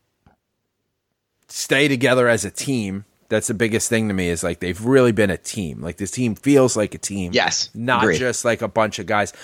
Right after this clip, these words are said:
Speaker 1: And especially for the names that we have, too. Like, you've got Stanton, Judge, Cole. Uh, Gallo is a name. Rizzo is a name. Donaldson is a name. We've had so many teams, especially in the,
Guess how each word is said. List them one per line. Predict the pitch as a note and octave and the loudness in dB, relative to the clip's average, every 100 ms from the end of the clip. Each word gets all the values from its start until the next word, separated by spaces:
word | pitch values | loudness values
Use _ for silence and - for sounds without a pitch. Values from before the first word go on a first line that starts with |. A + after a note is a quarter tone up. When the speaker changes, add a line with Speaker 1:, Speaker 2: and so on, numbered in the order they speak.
| - - | -20 -2
Speaker 1:
And | D#3+ | 2
especially | D#3+ - E3+ F#3+ C4+ | 2 2 2 2 2
for | G#3+ D3+ C3 | 2 0 0
the | D#3 | 0
names | F#3 A#3 A3 - | 0 2 0 0
that | G2+ | -2
we | F2+ E2+ | -2 -4
have, | F#2 D2 - | -4 -6 -2
too. | G#3 E3+ - - - - - | 2 2 0 -20 -20 -6 0
Like, | C3 | 0
you've | D3+ B2 | 0 2
got | E3+ C3 | 2 2
Stanton, | - - D3+ D3+ G2+ E2+ - | 0 2 4 2 -4 -10 -4
Judge, | B2+ B2+ A2+ E2+ - - | 2 4 2 -2 -10 -12
Cole. | - C#3 B2 F#2+ A#1+ - _ _ _ - | -2 2 2 2 -2 -12 _ _ _ 0
Uh, | A#2+ A2+ - G2+ A2 | 2 2 0 -10 -8
Gallo | - C3 D3+ D#3+ D#3+ | 0 2 4 4 4
is | D3 | 2
a | D#3 | 2
name. | C3 C#3+ C3+ D2+ - - | 2 4 2 0 -10 -12
Rizzo | G#2 A2+ D#3+ D3+ D3 C#3+ | -4 2 2 4 4 4
is | B2 | 2
a | B2+ | 0
name. | A2 A#2+ A#2 D#2+ D2+ - | 0 0 0 -2 -8 -2
Donaldson | A#2 C3 D3+ C#3+ D3+ C3+ | 2 4 4 2 0 0
is | A#2+ | 0
a | G#2+ | 0
name. | G2 A2+ F2+ - - - - _ - | 0 0 -2 -6 -18 -20 -20 _ -4
We've | C3 A#3+ | 0 2
had | C#4 G#3 | 2 0
so | - - F3 | 0 2 4
many | F3 B2 | 4 2
teams, | - F#3 A#3 B2 | 0 2 2 4
especially | A2 - E3 - F#3 D3 | 2 2 2 2 2 4
in | C3 | 4
the, | A#2 G#2+ G2 | 4 4 2